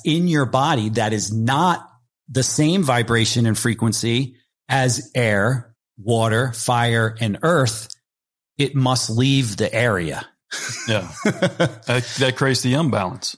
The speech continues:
Speaker 1: It's all about balance because you got light and you got dark, right? You
Speaker 2: Mm-hmm.
Speaker 1: got different energies of light and dark. We're on a planet of duality, north, south, east and west,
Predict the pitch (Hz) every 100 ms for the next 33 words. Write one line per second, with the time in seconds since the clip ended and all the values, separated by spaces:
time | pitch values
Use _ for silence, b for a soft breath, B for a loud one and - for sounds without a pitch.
0 | - 147 135 151 151 151 147 139 131 107
1 | 87 - 123 127 123 113 120 104 107 117
2 | 143 156 160 175 190 190 - 131 127 135
3 | - _ _ _ 110 135 - 104 110 110
4 | 107 135 127 165 156 143 135 120 135 135
5 | 123 107 113 135 139 117 120 110 110 117
6 | 120 - 135 131 135 - b b b -
7 | 113 117 139 123 104 104 107 123 - _
8 | _ _ _ _ 110 113 131 123 - 131
9 | 110 117 123 - - - 117 - 139 139
10 | 113 110 120 - -